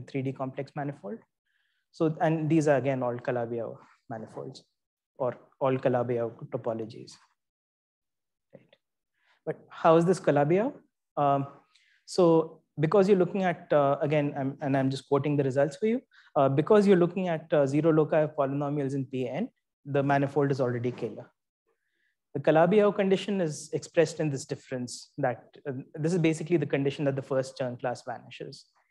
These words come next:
if you go through everything. And it's threefold because of this difference. So three is four minus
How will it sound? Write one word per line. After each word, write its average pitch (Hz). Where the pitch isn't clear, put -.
if 135
you 135
go 120
through -
everything. -
And 151
it's 156
threefold 208
because 160
of 147
this 131
difference. -
So -
three 151
is 147
four 135
minus 123